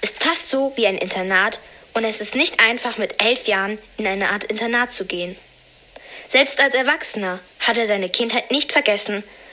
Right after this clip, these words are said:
obwohl er heutzutage ein erfolgreicher Fußballspieler ist. Darum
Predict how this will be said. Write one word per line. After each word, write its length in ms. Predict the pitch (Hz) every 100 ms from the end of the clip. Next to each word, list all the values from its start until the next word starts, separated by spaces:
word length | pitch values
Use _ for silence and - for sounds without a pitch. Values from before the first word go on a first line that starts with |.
| -
obwohl 260 | 226 208 233
er 160 | 196
heutzutage 580 | 240 269 302 - 240 233
ein 160 | 233 -
erfolgreicher 680 | - - 233 240 220 220 247
Fußballspieler 720 | 277 - 202 - 190 180 180
ist. 300 | 175 - - - - - - - - - - - - -
Darum 460 | 214 190 190 202